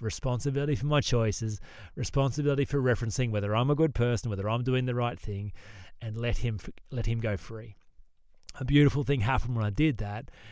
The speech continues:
It enabled me to be grateful for him in my life, to be, to be genuinely grateful for who he is, for what he provides for me,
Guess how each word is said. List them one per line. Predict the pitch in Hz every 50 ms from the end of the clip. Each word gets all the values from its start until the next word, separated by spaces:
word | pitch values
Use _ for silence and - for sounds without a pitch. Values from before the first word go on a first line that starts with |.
| - - -
It | - 120
enabled | 120 120 120 123 123 120 113 101
me | 113 110 107
to | 104
be | 113 104
grateful | 95 117 113 107 107 110 - - 123
for | - - 120
him | 95 104 107 107 -
in | 113 107
my | 107 101 101
life, | 101 110 123 - - - - - - - - - - - - - - _ -
to | - -
be, | 143 - 190 - - - - -
to | - 135
be | 143
genuinely | 113 - - 165 160 147 143 139 143 139 135 127 127
grateful | 120 110 120 120 120 113 110 104 - - 113 107 110 110 - - - - - -
for | - 139
who | - - 127 139 139
he | 139 131 127 117
is, | 110 107 110 110 98 - - - -
for | - 123
what | 120 123 123 123
he | 131 131
provides | 117 123 113 107 117 113 110 110 110 104 - -
for | 123 113
me, | 107 104 101 101 101 104 104 -